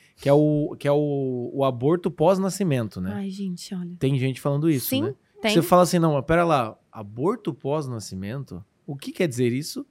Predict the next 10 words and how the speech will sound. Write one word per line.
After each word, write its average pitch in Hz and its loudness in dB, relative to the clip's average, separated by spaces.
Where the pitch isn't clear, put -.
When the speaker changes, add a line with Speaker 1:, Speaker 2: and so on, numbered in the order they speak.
Speaker 2:
Não, 285 -4
e 226 -2
Jota, 262 -2
pasme, 214 -2
tá? 190 -8
Já 196 -4
existe 247 -2
o 247 0
aborto 208 -2
pós-nascimento. 196 -2